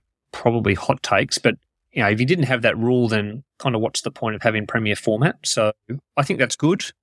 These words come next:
And I think that offers players in the choice, as we sort of briefly touched on, is, well,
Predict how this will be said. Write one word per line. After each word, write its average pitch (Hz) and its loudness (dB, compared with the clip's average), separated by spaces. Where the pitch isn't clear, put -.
And 120 2
I 117 0
think 147 0
that 113 4
offers 110 -2
players 113 2
in 104 -4
the 98 -2
choice, 113 0
as 98 -2
we 98 -4
sort 110 -2
of 98 -4
briefly 117 4
touched - 0
on, 104 2
is, 98 -2
well, 104 2